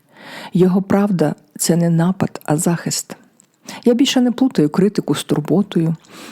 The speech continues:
і якщо зворотній зв'язок іде з его, а не з любові, я його не розглядаю. Я не тримаю поруч тих, хто просто давно поруч.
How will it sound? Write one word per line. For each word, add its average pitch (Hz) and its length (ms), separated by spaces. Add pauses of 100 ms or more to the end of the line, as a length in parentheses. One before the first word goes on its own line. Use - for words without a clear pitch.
(120)
і - 40
якщо 175 300
зворотній 196 500
зв'язок 180 560
іде 190 280
з 190 220
его, 185 400 (280)
а 165 100
не 151 140
з - 100
любові, 165 540 (540)
я 190 180
його 160 200
не 156 140
розглядаю. - 640 (2500)
Я 202 160
не 220 100
тримаю 240 420
поруч 220 480
тих, - 380 (240)
хто - 220
просто 214 560 (120)
давно 160 460
поруч. - 520